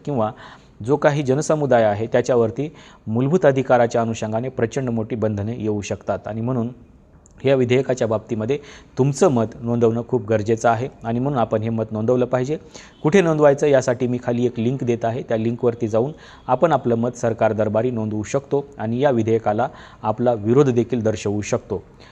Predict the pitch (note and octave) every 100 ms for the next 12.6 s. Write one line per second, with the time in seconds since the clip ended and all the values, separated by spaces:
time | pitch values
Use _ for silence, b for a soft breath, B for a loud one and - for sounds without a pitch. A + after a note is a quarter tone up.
0 | B B - B2 D#3 F#3 F3+ F3 D3 D3
1 | D3 D3+ C#3+ C#3 B2+ C3 B2 B2 - B2
2 | B2+ C#3+ C#3+ - - _ C3 B2 B2+ B2+
3 | C#3 D3+ D3+ B2 A2+ A#2 C#3 G#2+ - A2+
4 | G#2+ G#2 C#3 - - - D3 F3+ G#2+ -
5 | B B B - E3+ A#2+ B2+ G3 F#3+ D3+
6 | C#3+ B2 B2+ A#2+ A#2 G#2+ C3 - A2+ A2+
7 | D3+ - B B - C3 C3+ F#3+ - C3+
8 | A#2+ B2+ A#2 C3+ A#2+ A2 A#2+ - A#2 A#2
9 | B2+ A#2 A#2 A#2 A#2 A#2 D#3 - - A2+
10 | A#2+ C3+ A#2 A2+ A#2 A#2 A2 G#2+ A#2+ A#2
11 | A2 G#2+ B2 B2 B2 B2 B2+ C#3 A#2 A2
12 | A2+ A2 C#3+ G#2+ F#2+